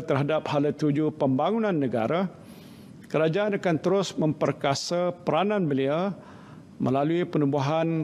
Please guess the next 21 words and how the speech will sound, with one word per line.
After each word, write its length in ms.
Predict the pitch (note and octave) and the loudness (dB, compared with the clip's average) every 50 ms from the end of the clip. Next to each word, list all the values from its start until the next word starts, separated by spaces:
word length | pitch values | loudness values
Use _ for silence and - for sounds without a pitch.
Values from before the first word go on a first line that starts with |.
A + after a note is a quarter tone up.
| - | -4
kumpulan 720 | - - C#3+ C3+ B2+ - F3 F3 F3+ F#3 F3+ F#3 F3+ F3 - | 0 0 0 0 2 2 2 2 2 2 2 0 0 -2 -2
penasihat 640 | - D3 C#3 C#3 C3 C3 - - C#3+ D3 D#3+ D3+ - - | 0 0 2 2 0 -2 -2 -2 0 0 0 -2 -2 0
anak 240 | C#3+ C#3+ C#3+ - - | 0 2 2 0 0
muda 640 | - C3 C#3 C#3 C3+ D3+ D3+ D#3 D#3 D#3 D#3 D3 - - - - - - - | 0 0 2 2 2 0 0 0 0 0 -2 -4 -8 -12 -18 -20 -20 -10 -4
kepada 560 | - D3 - - C3 A#2 B2+ C#3+ D3 D3+ - | -4 -2 -2 0 0 0 2 0 0 0 -2
Perdana 480 | - - - - D#3+ C#3+ E3 F3 F#3 F#3 | -4 -4 -2 -2 0 2 2 0 0 0
Menteri. 320 | F#3 D#3+ F3 D3 A2 F#2 - - - - - - - - - - - - - - - - - - F3+ E3 | 0 0 0 -2 -2 -4 -6 -14 -20 -20 -20 -20 -20 -20 -20 -20 -20 -20 -20 -20 -20 -20 -18 -14 -8 -4
Merupakan 560 | D3 C3 B2+ B2 - D3 B2 - D3+ D#3 D#3 | -2 -2 -2 0 -2 -2 0 0 0 0 0
salah 320 | D3 - C#3+ C3+ C3+ C3 | -2 -2 -2 -2 -2 -2
satu 380 | - D3+ C#3+ C#3 - D3+ D3 C#3 | -2 -2 -2 -2 0 0 -2 0
cadangan 560 | - D3 C3+ C#3 C#3+ C#3+ C#3+ C#3+ C#3 C#3 C#3 | 0 0 0 0 0 0 0 0 0 -2 0
oleh 300 | - C#3 C3+ C3+ C3 - - - - - - - - - - - - - | 0 0 0 0 -2 -4 -8 -14 -20 -20 -20 -20 -20 -20 -20 -10 -4 -2
Majlis 480 | C3 C3 A2+ - B2 B2 B2 A#2 - - | 0 0 0 0 0 0 0 -2 -2 -4
Belia 480 | - G#2 A#2+ C#3 D3+ D3+ C#3+ C3+ A#2+ | -4 -2 0 0 0 0 0 0 0
Malaysia. 480 | A#2 A2+ A2 G#2 - - - A2 G#2 - - - - - - - - - - - - - - - - - - - - - - - - - - - - - - - | -2 -2 -4 -4 -6 -6 -8 -8 -10 -12 -14 -18 -20 -20 -20 -20 -20 -20 -20 -20 -20 -20 -20 -20 -20 -20 -20 -20 -20 -20 -20 -18 -18 -18 -16 -18 -18 -18 -10 -4
Dan 140 | - C3 C3 | 0 0 2
ini 240 | C#3 D#3+ G3 A#3+ B3 | 2 2 2 2 0
adalah 320 | A3+ F#3 F#3 F#3 D#3+ E3+ E3+ | 0 0 0 0 0 0 0
inisiatif 560 | D#3+ D#3 C#3+ - D#3+ C#3+ D3 - F3+ F3 C#3+ | 0 -2 0 0 -2 -2 0 2 0 2 2
yang 240 | D3+ D3 C#3+ C3+ C3 | 2 0 2 2 2
baik 320 | C#3 C#3 D3 C3+ A2+ - | 2 2 0 0 -2 -4